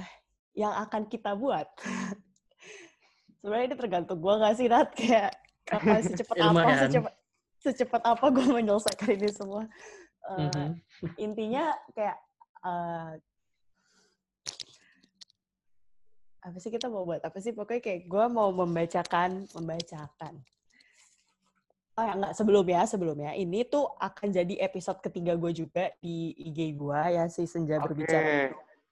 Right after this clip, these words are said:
Speaker 3: Oke.
Speaker 1: Akan gue masukin ke situ.
Speaker 3: Oke.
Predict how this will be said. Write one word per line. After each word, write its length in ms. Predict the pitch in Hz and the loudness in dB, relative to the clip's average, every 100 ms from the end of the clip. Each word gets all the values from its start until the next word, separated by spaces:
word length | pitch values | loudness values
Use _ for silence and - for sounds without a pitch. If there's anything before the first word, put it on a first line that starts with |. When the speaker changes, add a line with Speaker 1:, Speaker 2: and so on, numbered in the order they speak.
| _ - - _ _ - | _ -20 -20 _ _ -12
Speaker 3:
Oke. 140 | 131 - | -6 2
Speaker 1:
Akan 200 | 131 120 | 4 6
gue 140 | 196 185 | 4 2
masukin 400 | 196 214 202 190 | 0 -2 -2 0
ke 80 | 202 | 0
situ. 400 | 180 - 175 190 240 254 _ _ _ _ _ - | 0 -2 2 2 2 -2 _ _ _ _ _ -12
Speaker 3:
Oke. 560 | 123 117 117 123 156 | -10 -2 0 0 -2